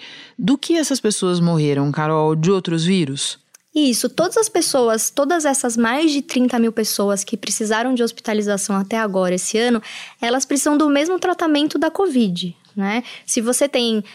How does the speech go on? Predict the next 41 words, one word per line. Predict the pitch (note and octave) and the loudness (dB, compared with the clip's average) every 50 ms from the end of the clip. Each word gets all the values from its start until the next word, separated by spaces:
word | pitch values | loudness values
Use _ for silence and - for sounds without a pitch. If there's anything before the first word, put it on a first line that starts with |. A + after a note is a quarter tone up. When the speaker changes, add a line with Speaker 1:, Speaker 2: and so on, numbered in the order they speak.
| - _ - | -20 _ -4
Speaker 2:
H | G3 G#3 G#3 G3+ G3+ | -4 -2 -2 0 0
um | G#3 G3+ G3 | 0 2 2
N | G3 G3+ G#3 A3+ | 2 2 2 4
um, | B3 B3 A#3 | 4 4 2
por | F#3+ - G3 | 2 0 0
exemplo, | G3 G3+ G#3 A#3+ B3+ C4 B3 - - A3 | 0 0 2 2 2 2 2 0 -2 -4
tem | - _ - C#4 C#4 D4+ | -8 _ -2 -2 0 0
um | D#4+ | 0
remédio | D#4 E4+ E4 D4+ D4 C#4+ C#4 D4+ - | 0 2 2 2 2 2 0 -2 -2
pra | - D#4 D#4+ | -2 -2 0
isso, | D4 A#3+ A3 G3+ - - - G3 F#3 F#3 - _ G#3 | 0 0 0 0 -2 -2 -2 -4 -4 -6 -8 _ -2
né? | G#3 G#3 A3 A#3 B3 A#3 | 0 0 0 0 -2 -2
Pra | - - A#3 | -2 -4 -2
covid | - - B3+ A3+ A3+ C4 B3+ C4+ C#4 | 0 0 0 0 0 0 0 2 2
não | C#4 C#4 C#4 | 2 2 2
tem | C4+ C#4+ C#4 | 2 0 0
remédio | C#4 D4 C#4+ C4+ C4+ C4+ B3 C#4 D4 | 2 2 2 2 2 0 0 0 2
ainda, | D4 C4 A#3+ G#3+ G3 F#3 F3+ - - - - - - _ | 2 2 2 2 2 0 -2 -4 -10 -18 -20 -20 -8 _
mas | B3+ C4 C4+ | -4 -2 -2
talvez | - D#4+ D4+ C4+ B3 A#3 A#3 | -2 -2 -2 0 0 -2 -2
se | - - | -2 -4
você | A3 A#3 A#3 - - D4+ | -4 -2 -2 -2 -2 -2
tá | D4 - C#4 | -4 -4 -6
com | B3+ - A3+ G#3+ | -4 -2 -2 -2
caso | - G#3+ G3+ G3 G3+ F#3 | -2 -4 -4 -4 -4 -4
grave, | G3 G#3 A#3 B3+ C#4 C#4+ C#4 C4 A3 A3+ | -2 0 0 0 2 0 0 0 -2 -4
você | G3+ G#3+ A#3+ - - A#3+ | -4 -2 -2 -2 -2 0
vai | B3+ C4+ | -2 -2
precisar | C4 - - - C4 C4+ C4 A#3+ | -2 -4 -4 -2 0 0 0 0
de | A#3+ | 0
um | A3+ | 0
ventilador, | G#3+ G#3+ G#3 G#3 - - G3+ G3 F#3+ F3+ F3+ F3+ F3+ F3 - _ _ | 0 0 0 0 0 -2 -2 -2 0 0 0 -2 -2 -2 -6 _ _
por | - F#3+ F3+ | -4 -4 -2
exemplo. | F#3 F3+ E3+ D3+ - - G3+ | -2 -2 -4 -4 -4 -4 -4
Então, | F#3+ A3+ A3+ | -2 0 0
mesmo | A#3 B3 C4+ C#4+ D#4+ E4 | 2 2 2 0 -2 -2
que | D#4+ - | -2 0
a | C4+ B3+ | 0 2
gente | B3 A#3+ A3+ - | 2 2 0 0
só | - C4+ C4+ | -2 -4 -4
tenha | - - A3 G3 F#3 F3+ | -2 -2 -2 -2 -2 -4